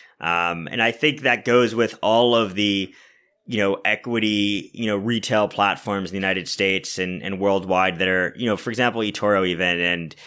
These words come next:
and SoFi and Robinhood and all these different platforms that are just making it super easy and simple for investors to get exposure to digital assets. Uh, so I think, you know, that's really important. And, uh,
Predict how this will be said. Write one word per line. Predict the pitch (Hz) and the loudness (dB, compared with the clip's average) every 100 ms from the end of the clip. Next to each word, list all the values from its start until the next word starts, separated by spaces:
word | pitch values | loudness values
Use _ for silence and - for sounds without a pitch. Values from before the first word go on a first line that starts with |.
| - - - | -20 -8 -4
and | 98 | -2
SoFi | - - 101 95 95 90 90 90 90 87 80 | -2 2 2 2 2 4 4 4 2 0 -2
and | 92 | -2
Robinhood | 90 92 95 95 90 92 90 | 0 2 2 0 0 0 0
and | 90 | 2
all | 98 | 2
these | 98 90 | 2 -2
different | 98 98 | -4 -4
platforms | 90 90 87 104 95 82 | -2 0 0 -4 -4 -2
that | 92 | 0
are | 92 | 0
just | 85 - | -4 -2
making | 101 107 | -2 -2
it | 101 - | -4 -4
super | - 117 107 | -4 -4 -2
easy | 92 104 92 | -2 -2 -2
and | 92 82 | -6 -4
simple | 98 92 92 | -4 -2 -4
for | - | -4
investors | 90 87 87 98 85 | -4 -2 -2 -6 -6
to | |
get | 87 | -6
exposure | 82 - 92 87 90 | -6 -4 -4 -2 -6
to | - 90 | -6 -8
digital | 78 90 80 76 | -4 -4 -4 -4
assets. | 78 80 120 127 - - - - - | -4 -2 -2 -2 -8 -18 -20 -20 -8
Uh, | - 95 95 | 0 0 0
so | - 120 | 2 2
I | 117 | 2
think, | - 113 92 - | 2 0 -4 -10
you | 104 | -4
know, | 104 | -4
that's | 92 98 98 - | 0 0 0 -4
really | 101 98 | -2 -2
important. | 90 95 90 92 76 | -4 -4 -4 -6 -8
And, | 87 90 82 90 | -6 -6 -4 0
uh, | 87 85 | 2 0